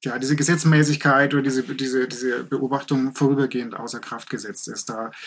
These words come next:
ähm, das, das lässt sich nicht bestreiten. Ich, ähm, aber, ähm, ähnlich wie es nach der Finanzmarktkrise ähm, sich weiterentwickelt hat, ähm,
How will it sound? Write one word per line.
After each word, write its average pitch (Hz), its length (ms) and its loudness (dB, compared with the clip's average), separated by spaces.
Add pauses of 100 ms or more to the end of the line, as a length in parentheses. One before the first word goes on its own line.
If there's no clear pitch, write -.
(480)
ähm, 113 640 -2 (460)
das, 147 140 -4
das 135 180 -2
lässt 131 180 0
sich 131 120 2
nicht 131 160 -2
bestreiten. 131 640 0
Ich, - 280 -10
ähm, 135 320 2
aber, 135 480 0
ähm, 135 320 -2
ähnlich 151 360 6
wie 156 40 4
es 147 60 2
nach 139 140 2
der 143 100 -2
Finanzmarktkrise 139 1000 0 (1000)
ähm, 135 180 0
sich 120 180 -2
weiterentwickelt 135 580 -2
hat, 131 180 -4 (500)
ähm, 135 680 0